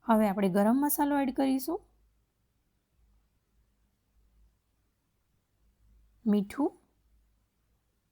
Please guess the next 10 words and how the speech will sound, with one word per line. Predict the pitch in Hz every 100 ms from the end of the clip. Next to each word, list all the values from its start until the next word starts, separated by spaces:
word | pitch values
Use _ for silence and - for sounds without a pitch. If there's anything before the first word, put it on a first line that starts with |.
| _ _ _ _ _ _ _ _ _ _ _ _ _ _ _ _ _ _ _ _ _ _ _ _ _ _ _ _ _ _ _ _ _ _ _ 220
જીરા | 180 220 208 196
પાવડર. | 220 185 185 254
આપણે | - _ _ _ _ _ _ _ _ _ _ _ _ _ _ _ _ _ _ _ _ _ _ _ _ _ _ _ _ _ _ _ _ _ _ _ _ _ _ _ _ _ _
હવે | 233 202
આપણે | 190 190 190
બધા | 196 202
મસાલાને | 233 214 214 202 185
મિક્સ | 185 196 196
કરી | - 240 254
લઈશું. | 247 254 233 339